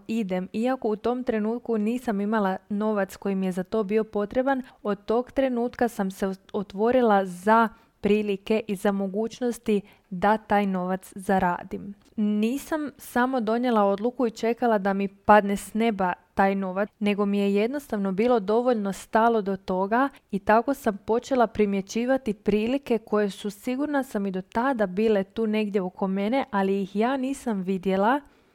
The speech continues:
jer nisam bila otvorena za njih jer mi nije bilo stalo. Živjela sam taj neki uobičajeni studentski život i vrtila se unutar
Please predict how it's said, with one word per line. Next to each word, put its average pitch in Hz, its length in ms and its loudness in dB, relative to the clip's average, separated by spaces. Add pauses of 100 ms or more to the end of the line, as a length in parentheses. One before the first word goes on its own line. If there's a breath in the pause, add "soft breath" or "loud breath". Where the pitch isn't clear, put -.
(140 soft breath)
jer 196 140 2
nisam 226 400 0
bila 233 200 6
otvorena 214 560 2
za 185 160 -4
njih 233 280 -4
jer 202 120 0
mi 190 100 -2
nije 214 240 0
bilo 202 340 0
stalo. - 580 -2 (260)
Živjela 220 520 2
sam 208 260 -6
taj 226 200 2
neki 226 460 -2
uobičajeni 202 760 0
studentski 196 600 -4
život 254 440 0 (160)
i 220 120 2
vrtila 233 480 4
se 214 180 -2
unutar 214 600 2